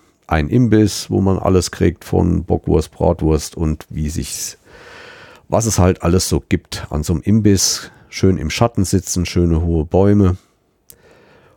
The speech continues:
Und da haben wir uns dann niedergelassen, mal was zum Mittag, einen Imbiss gemacht und sind dann auch wieder zurück. Und das waren dann auch am Ende nochmal vierundzwanzig Kilometer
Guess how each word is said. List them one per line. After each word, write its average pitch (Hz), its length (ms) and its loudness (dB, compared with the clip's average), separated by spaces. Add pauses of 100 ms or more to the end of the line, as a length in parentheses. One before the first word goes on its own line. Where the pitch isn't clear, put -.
Und 82 260 0
da 80 160 0
haben 82 100 2
wir 80 60 2
uns 76 160 -4
dann 76 140 2
niedergelassen, 90 580 2
mal 78 180 2
was 78 220 -2
zum 82 120 -2
Mittag, 101 280 2
einen 78 100 0
Imbiss 117 380 0
gemacht - 600 0
und 82 280 0
sind 78 280 -2
dann 73 200 2
auch - 300 0
wieder 90 200 4
zurück. 82 520 0
Und 71 460 -2 (140)
das - 220 -4
waren 73 180 0
dann 67 160 0
auch - 240 0
am 76 140 -2
Ende 73 220 -2
nochmal 73 420 -2
vierundzwanzig - 800 -2
Kilometer 67 640 2